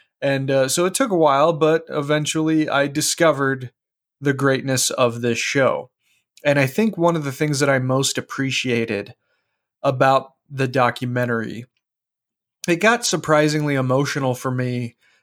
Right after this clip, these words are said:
not because there were necessarily experiences that I related to, but putting everything in the proper context for what the show was as it was coming out, uh, really did help solidify in my mind why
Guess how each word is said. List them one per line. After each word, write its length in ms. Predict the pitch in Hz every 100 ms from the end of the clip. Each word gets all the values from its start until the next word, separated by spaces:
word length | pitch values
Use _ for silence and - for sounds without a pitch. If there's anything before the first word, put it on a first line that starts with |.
| -
not 180 | 190 220
because 640 | 208 - 170 143 127 127
there 160 | 143 139
were 320 | 135 127 123 - _ _
necessarily 840 | 139 135 123 123 - 131 127 120
experiences 840 | 110 - - 127 127 123 117 120 113
that 100 | 120
I 80 |
related 880 | 113 107 - - 120 135 165 175 165
to, 500 | 185 170 185 202 196 - - - _ 143
but 560 | 135 151 147 - - - -
putting 380 | - 208 240 208
everything 420 | 170 175 165 165
in 80 | 151
the 80 | 135
proper 400 | - 147 143 135
context 840 | - 131 135 135 131 123 - -
for 280 | - 131 127
what 360 | 123 135 -
the 80 | 143
show 360 | 135 - 131 131
was 480 | 113 117 117 117 113
as 280 | 123 120 120
it 100 | 123
was 180 | 123 120
coming 440 | - 123 120 113 -
out, 460 | 120 - - - _ _ _ _ _ _ _ _ 143
uh, 160 | 143
really 320 | 143 175 214 180
did 200 | 165 151
help 220 | 147 143
solidify 580 | 139 139 185 - 123 123
in 80 |
my 160 | 127 127
mind 340 | 127 127 123
why 680 | 120 123 120 123 127 127 120